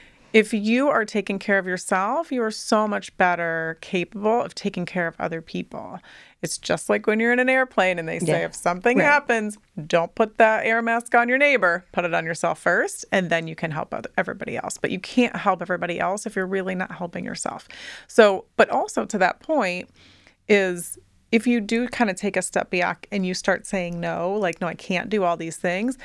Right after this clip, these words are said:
Speaker 2: there's a very good chance your family and your loved ones will be fine with that.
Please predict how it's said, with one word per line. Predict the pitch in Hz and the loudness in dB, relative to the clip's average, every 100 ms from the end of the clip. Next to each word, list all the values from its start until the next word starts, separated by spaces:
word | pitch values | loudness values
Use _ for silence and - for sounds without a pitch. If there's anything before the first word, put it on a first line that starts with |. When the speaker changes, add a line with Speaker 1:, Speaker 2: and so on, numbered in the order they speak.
| - - | -10 -2
Speaker 2:
there's | 185 | 0
a | 170 165 | 0 0
very | 156 170 175 | 0 2 2
good | 185 175 | -2 -6
chance | - 185 175 - | -4 -4 -4 -4
your | 170 | -6
family | 165 170 165 180 202 220 | -4 -6 -4 -4 -2 -2
and | 196 | -2
your | 165 | -2
loved | 160 165 220 | -4 -4 -2
ones | 240 240 - | -2 -2 -4
will | 185 | -6
be | - 175 | -2 -4
fine | 160 - 160 180 - | -2 -6 -6 -6 -10
with | 175 | -12
that. | - - - - | -14 -16 -20 -20